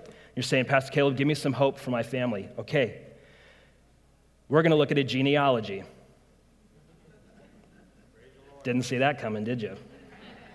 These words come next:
We're gonna look at the first page in the New Testament, in Matthew chapter one, at a genealogy. And perhaps in this genealogy of mess,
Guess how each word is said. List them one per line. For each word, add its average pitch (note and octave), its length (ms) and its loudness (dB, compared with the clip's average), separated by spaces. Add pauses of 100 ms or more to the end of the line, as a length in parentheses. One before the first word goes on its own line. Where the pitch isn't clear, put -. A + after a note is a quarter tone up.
(800)
We're D3 160 2
gonna A3 180 6
look D3+ 420 2
at C3+ 100 -10
the B2+ 80 -4
first G3 320 0
page C3+ 240 0
in C3 60 -4
the C3 60 0
New C#3+ 100 2
Testament, A#2+ 540 -6
in B2+ 100 -2
Matthew C#3+ 340 0
chapter C#3+ 380 -2
one, G#2+ 320 -2 (600)
at A#2 80 -4
a B2 60 -2
genealogy. C#3+ 680 2
And B2 80 -2
perhaps E3 380 0
in F#3+ 80 2
this D3+ 160 2
genealogy E3 840 4
of C#3 200 0
mess, C#3+ 600 0